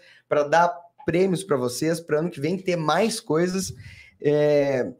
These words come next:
passei por uma, uma coisa muito, é, difícil na minha vida, que é uma depressão. Tem muita gente que nos manda mensagem, hoje em dia até, falando que passa também, mas que a gente dá um acalento.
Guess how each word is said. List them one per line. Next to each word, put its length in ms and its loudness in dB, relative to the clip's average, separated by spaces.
passei 360 0
por 180 -2
uma, 640 0
uma 160 -2
coisa 340 2
muito, 1000 0
é, 160 0
difícil 520 -6
na 80 2
minha 140 0
vida, 440 0
que 80 -2
é 40 2
uma 200 -2
depressão. 680 -4
Tem 160 -8
muita 320 -2
gente 340 -4
que 340 0
nos 200 -2
manda 220 2
mensagem, 680 -2
hoje 180 0
em 60 0
dia 220 0
até, 360 -2
falando 380 4
que 100 -20
passa 460 0
também, 400 4
mas 280 2
que 120 -4
a 60 2
gente 340 -2
dá 120 6
um 80 8
acalento. 560 2